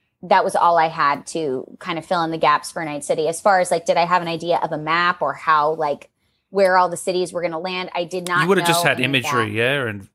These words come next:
Speaker 1: Yeah.
Speaker 2: like, yeah,
Speaker 1: So
Speaker 2: yeah.
Speaker 1: just whatever sketches I saw or whatever, um,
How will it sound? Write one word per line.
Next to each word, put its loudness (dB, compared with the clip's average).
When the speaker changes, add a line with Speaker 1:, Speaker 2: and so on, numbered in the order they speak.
Speaker 1:
Yeah. 2
Speaker 2:
like, -6
yeah, 0
Speaker 1:
So 2
Speaker 2:
yeah. -14
Speaker 1:
just 0
whatever 2
sketches -2
I 0
saw 2
or 2
whatever, -2
um, -2